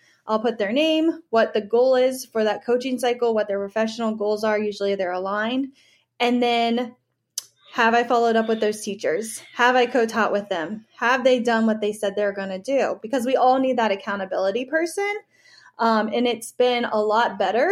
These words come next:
<laughs> um, since doing that. And I've seen a lot more improvement because now they are held accountable. Um, and when you're held accountable, you're most likely like, "Okay, I've,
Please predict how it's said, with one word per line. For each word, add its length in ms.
<laughs> 120
um, 560
since 520
doing 520
that. 300
And 100
I've 140
seen 200
a 60
lot 220
more 180
improvement 800
because 340
now 240
they 140
are 240
held 220
accountable. 720
Um, 420
and 120
when 100
you're 120
held 160
accountable, 520
you're 280
most 280
likely 340
like, 260
"Okay, 200
I've, 220